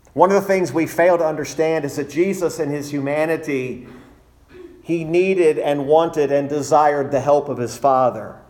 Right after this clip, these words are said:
Again, this doesn't make him less God, but he desired the help. The humanity of Christ, remember, in his deity was in union with his body.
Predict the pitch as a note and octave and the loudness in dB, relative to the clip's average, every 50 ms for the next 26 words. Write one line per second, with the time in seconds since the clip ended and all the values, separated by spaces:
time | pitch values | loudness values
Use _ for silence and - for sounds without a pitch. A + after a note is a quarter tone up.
0 | _ _ _ _ _ _ - C3 B2 D#3+ E3+ E3 D3+ C#3 D3+ D#3 D3+ - F3 F#3 | _ _ _ _ _ _ -4 2 4 6 6 6 4 0 -2 0 2 4 4 4
1 | F3+ F#3 F3 E3+ C#3+ C#3+ D#3+ E3 F3 E3+ F3 - D#3 D3+ C#3+ C3 B2+ D3 D3 D3 | 4 2 -2 -4 0 0 2 2 2 0 0 -2 -2 -2 0 0 2 4 4 2
2 | D3 - - B2+ A#2 D3+ C#3 D#3 D3+ C#3+ A#2 A2+ - - - - - - - - | 2 -2 -6 -2 2 4 4 4 4 4 0 -2 -8 -14 -18 -20 -20 -20 -20 -20
3 | - _ - - D3+ C#3 C3+ - D3+ F#3 G3 F#3+ F#3+ F3+ - - - - - - | -20 _ -2 0 2 2 2 0 -2 -2 0 0 0 -2 -4 -8 -14 -20 -20 -14
4 | - - D3 C#3+ C3 - C#3+ E3 D#3+ F3 F3+ F#3 F3+ E3 D#3 D3 B2+ - C#3+ B2+ | -8 -6 -4 -4 -4 0 4 4 6 6 6 4 4 2 0 -2 -2 -2 0 2
5 | C3 E3 E3 C#3+ - - - D3+ C3 C3 E3 E3 D3+ D#3+ E3 F#3 G3 G3+ G3+ G3+ | 4 4 4 4 4 0 -2 -2 0 0 -2 -2 0 2 2 4 4 2 2 2
6 | F3+ E3+ D#3 D3 C3+ - - - - E3+ F3 E3 D#3 C3+ C3 C3 - - - - | 0 2 2 2 0 -2 -4 -4 0 2 4 4 4 2 -2 -6 -12 -16 -18 -20
7 | - _ _ - C#3+ C3+ C#3+ D#3+ E3+ E3 D3 C3+ C3 B2+ - E3 E3+ F3 F3 E3+ | -20 _ _ -6 -4 -2 0 0 0 2 0 0 -2 0 0 0 2 2 2 2
8 | E3+ E3 C#3 B2 C3 C#3 D#3 E3 E3+ E3+ D#3+ D#3+ D3 C3 B2 B2 C#3 C#3 C3+ E3 | 0 0 -2 -4 -4 -2 0 2 2 2 0 -2 -4 -4 -2 -2 -2 -2 -2 -4
9 | F3 D#3+ D3+ C#3+ C#3 C3 D3+ E3 F3 F#3 F3 D#3+ C#3 B2+ B2 A2+ A2 A2+ - - | -4 -4 -4 -4 -4 -4 -2 0 0 0 -2 -2 -4 -4 -4 -6 -8 -10 -14 -18
10 | - - - _ _ - C3 D3+ D3 D3+ D3 - - - - - - - E3+ D#3+ | -20 -20 -20 _ _ -2 0 0 0 0 -2 -4 -8 -16 -18 -14 -8 -4 -2 -2
11 | D3 C#3 B2+ - - - B2+ - C#3 D3 D3+ D3+ C#3+ B2 A#2 | -2 -4 -8 -12 -16 -6 0 2 4 4 4 4 2 0 -4